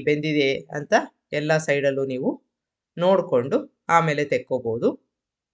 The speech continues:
ತುಂಬಾ ಸುಲಭನಾಗಿ ಮಾಡುವಂಥದ್ದು, ಮತ್ತೆ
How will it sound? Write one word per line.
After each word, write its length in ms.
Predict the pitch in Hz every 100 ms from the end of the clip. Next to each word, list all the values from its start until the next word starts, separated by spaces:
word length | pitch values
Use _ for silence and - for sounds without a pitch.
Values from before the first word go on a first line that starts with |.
| _ _ _ _ _ _ _ _ _ _ _ _ _ _ _ _ _ _ -
ತುಂಬಾ 180 | 180 170
ಸುಲಭನಾಗಿ 480 | 170 170 160 151 143 147
ಮಾಡುವಂಥದ್ದು, 560 | 143 139 135 143 139 233 392 - _ _ _ _ _ _ _ _ 156
ಮತ್ತೆ 180 | 156